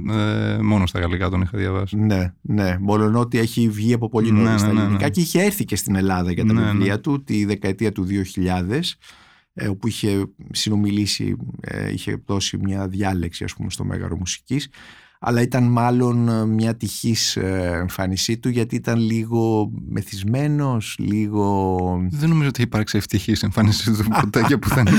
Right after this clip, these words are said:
Speaker 1: Πα-, πάντα
Speaker 2: Ε,
Speaker 1: ατυχής
Speaker 2: λίγο
Speaker 1: είναι η εμφάνιση.
Speaker 2: νίσταζε, λίγο αυτό, λίγο το άλλο, μάλιστα. Γιώργο Καράμπελα, είπες προηγουμένως ότι ο Μισελ Ουελμπέκ, ε, σου άρεσε πάρα πολύ πριν αρχίσεις να τον μεταφράζεις και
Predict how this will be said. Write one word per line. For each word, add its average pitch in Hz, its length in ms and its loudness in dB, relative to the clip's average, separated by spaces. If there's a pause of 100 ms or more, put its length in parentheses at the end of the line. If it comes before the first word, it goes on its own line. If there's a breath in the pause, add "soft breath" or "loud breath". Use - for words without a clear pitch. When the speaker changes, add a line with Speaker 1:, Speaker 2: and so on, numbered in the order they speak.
(260)
Speaker 1:
Πα-, 170 220 4
πάντα 135 200 2
Speaker 2:
Ε, 135 40 4
Speaker 1:
ατυχής 135 260 6
Speaker 2:
λίγο 143 140 6
Speaker 1:
είναι 139 100 6
η - 20 6
εμφάνιση. 151 260 6
Speaker 2:
νίσταζε, 180 500 4
λίγο 143 840 4
αυτό, 151 340 0
λίγο 147 320 4
το 131 140 2
άλλο, 110 280 2
μάλιστα. 110 420 0 (260)
Γιώργο 147 300 4
Καράμπελα, 165 500 4
είπες 160 200 2
προηγουμένως 147 600 2
ότι 139 240 2
ο 117 440 4 (140)
Μισελ 127 300 0
Ουελμπέκ, 143 560 2
ε, 147 240 2
σου 127 440 2
άρεσε 139 440 0
πάρα 127 360 0
πολύ 110 400 0
πριν 135 440 2
αρχίσεις 101 420 -2
να 92 80 -2
τον 92 120 -4
μεταφράζεις 98 800 -2
και 107 380 0